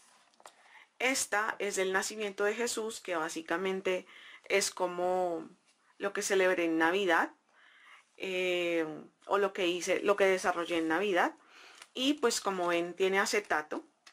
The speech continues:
Cuando yo la leo y la estudio y bueno, y medito en ella, <laughs> eh, coloreo así o resalto, depende, depende de la Biblia.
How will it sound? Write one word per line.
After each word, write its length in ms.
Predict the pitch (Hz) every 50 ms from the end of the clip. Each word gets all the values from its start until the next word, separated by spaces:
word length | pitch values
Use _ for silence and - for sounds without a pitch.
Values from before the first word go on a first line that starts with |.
| - _ _ _ _ _ _ _ _ _ _ _ _ _ _ _ _ _ _ _ - - _ _
Cuando 260 | 233 240 247 240 233
yo 400 | 214 220 214 214 208 202 202 208
la 160 | 214 220 233
leo 400 | 247 262 262 269 277 277 277 277
y 160 | 254 240 220
la 140 | 202 196 185
estudio 600 | 185 - - - 214 214 214 220 220 214 214 214
y 140 | 208 196 185
bueno, 340 | 170 170 156 147 139 143 - - _ _ _ _ _ _
y 120 | - 185 185
medito 420 | 185 180 175 180 185 - - 196
en 100 | 196 214
ella, 260 | 220 240 - 262 277 - -
<laughs> 680 | - 226 - - - - - - - - - 381 381 -
eh, 300 | - - 208 208 208 202
coloreo 540 | - 208 208 202 202 202 185 185 180 175 170
así 380 | 180 185 - 226 254 311 330 -
o 140 | - - 208
resalto, 760 | 202 185 185 190 - 208 175 165 160 180 - - 277 349 - _ _ _ _ _ _
depende, 580 | 190 202 202 - 208 185 170 156 143 139 - _ _ - - - _ _ _ -
depende 380 | 202 202 - 220 220 220 220
de 20 | 220
la 120 | 233 226
Biblia. 420 | 220 202 185 160 147 147 147 -